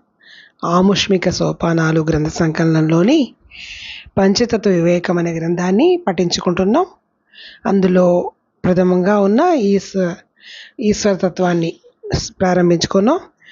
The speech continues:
అందులో ఈశ్వరుడు ఎట్టివాడు అనే విషయాన్ని పఠించుకున్నాం,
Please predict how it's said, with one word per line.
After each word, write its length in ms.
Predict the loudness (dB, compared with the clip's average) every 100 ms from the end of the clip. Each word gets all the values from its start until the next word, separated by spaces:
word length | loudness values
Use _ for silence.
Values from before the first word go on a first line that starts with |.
| -20 -20 -6
అందులో 400 | -4 0 0 2
ఈశ్వరుడు 500 | 2 2 2 0 2
ఎట్టివాడు 760 | 0 0 0 2 2 0 -2 -8 _ _ _ -20 -20 -6
అనే 240 | -2 2
విషయాన్ని 760 | 0 0 0 0 2 0 0 -8 _ _ _ -20 -20 _
పఠించుకున్నాం, 720 | -4 -2 -2 -2 0 2 2